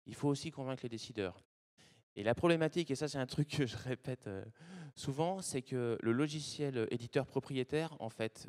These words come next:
euh, il diminue le risque pour l'individu. Pour le chef de projet, quand il prend un produit éditeur, il est assez confiant. C'est-à-dire, personne n'a jamais été viré pour avoir pris le, le, le produit éditeur, euh, qui fait référence dans le Gartner, quoi.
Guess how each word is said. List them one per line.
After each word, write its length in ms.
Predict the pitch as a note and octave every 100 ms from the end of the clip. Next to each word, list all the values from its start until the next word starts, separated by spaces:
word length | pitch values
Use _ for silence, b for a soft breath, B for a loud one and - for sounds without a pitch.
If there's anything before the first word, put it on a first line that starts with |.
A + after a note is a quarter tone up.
| -
euh, 360 | G2 F#2+ F2+ F#2+ _ _ B -
il 80 | B2
diminue 340 | D#3+ E3+ E3+
le 60 | C#3+
risque 260 | D#3+ -
pour 220 | B2+ B2
l'individu. 520 | A#2 A#2 A#2+ A#2 A2+ - _ _ _ _ B B B -
Pour 100 | A#2
le 60 | C3
chef 200 | G#3 F3+
de 100 | D#3+
projet, 580 | - D3 C3+ D3 F#3+ - _ _ _
quand 180 | A#2+ B2+
il 60 | B2
prend 260 | - F#3
un 80 | F3
produit 480 | - D3 C3+ C#3 C#3+ A#2
éditeur, 640 | A2+ - B2 D3 E3+ - _ _ _
il 160 | G#2+ A2
est 60 | B2
assez 240 | C3 D#3
confiant. 420 | C3+ C3 - A2
C'est-à-dire, 160 | G2+ G#2
personne 440 | F3+ - - E3+
n'a 100 | D3+
jamais 240 | A#2 B2+ C3
été 160 | B2+
viré 380 | A#2 A#2+ A#2+ E3
pour 220 | E3+ B2+
avoir 240 | A2+ A2 G#2
pris 240 | - D3
le, 100 | B2+
le, 460 | G#2 G2+ G2 F#2 F2
le 120 | F#2
produit 460 | - A#2 A2 B2 A#2
éditeur, 460 | G2+ - C#3 C3+
euh, 200 | G#2+ G2+
qui 160 | G2 A2
fait 180 | - G#2
référence 520 | G2+ G#2+ G2+ A#2+ -
dans 80 | F#2+
le 80 |
Gartner, 320 | G2+ G#2+ - A#2+ -
quoi. 200 | E2